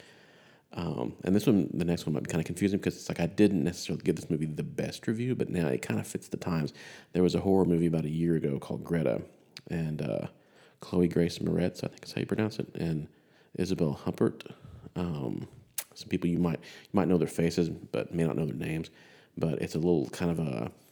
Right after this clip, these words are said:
single white female, except it's more of a, it takes on more of a mother-daughter dynamic where a young woman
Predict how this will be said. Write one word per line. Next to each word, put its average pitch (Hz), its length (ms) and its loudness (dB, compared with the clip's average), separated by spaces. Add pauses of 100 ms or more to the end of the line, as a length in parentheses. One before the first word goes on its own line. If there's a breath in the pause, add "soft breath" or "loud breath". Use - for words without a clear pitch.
(260 loud breath)
single 95 300 2
white 82 220 0
female, 87 380 2
except - 260 -4
it's - 140 -6
more 82 420 0
of 73 320 -6
a, 82 440 -6 (600 soft breath)
it - 100 -8
takes - 280 -4
on 82 200 0
more 85 500 2
of 82 60 2
a 82 60 0
mother-daughter 80 640 -2
dynamic - 640 -4 (120)
where 80 380 -6
a - 60 -6
young 78 300 -4
woman 85 380 -4